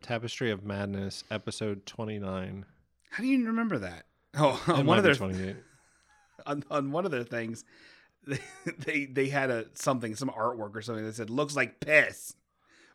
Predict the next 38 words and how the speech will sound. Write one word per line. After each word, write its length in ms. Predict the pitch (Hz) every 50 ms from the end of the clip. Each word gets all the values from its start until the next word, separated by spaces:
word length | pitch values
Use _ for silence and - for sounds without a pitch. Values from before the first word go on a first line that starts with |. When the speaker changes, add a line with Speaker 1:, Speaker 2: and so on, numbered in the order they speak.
| -
Speaker 2:
That 180 | 165 143 151 196
one 120 | 208 185 175
I 20 |
didn't 200 | 165 160 147 143
hashtag 500 | 143 135 135 139 131 - - 131 120 110
ha-, 180 | 117 117 113 - -
I 120 | - 123 127
didn't 180 | 127 120 123
hashtag 540 | 117 117 117 120 117 - - 107 110 104 101
the 60 | 110
Peace 220 | 104 - 113 110 101
of 60 | 101
the 60 | 104 104
Pump 240 | - 107 104 104
thing, 160 | - 113 101 98
so 120 | - 117
I 40 | 110
don't 120 | 110 110
know 120 | 107 107 104
if 80 | 104 -
they 100 | 110 107
thought 180 | - 113 110
Speaker 1:
Are 40 | 120
these 160 | 123 127 120
getting 220 | 113 131 120 113 110
likes 340 | 104 101 104 113 110 -
and 100 | - 113
replies 360 | 104 95 - 110 104 104 113 123
and 120 | 127 127
stuff? 260 | - - 135 139 135 - _ _ _ _ -
Speaker 2:
Uh, 480 | - 113 117 117 117 113 113 110 110 110
no. 260 | 107 107 98 92 - _ _ _ _ - _ _ _ _ _ _ _ _ -
Um, 500 | 117 117 113 107 104 101 98 98 95 92 _ _ -
Speaker 1:
So 160 | - - 156
you 60 | 143 131
just 160 | 127 123 -
seem 140 | - 131 127
like 240 | 123 117 110 95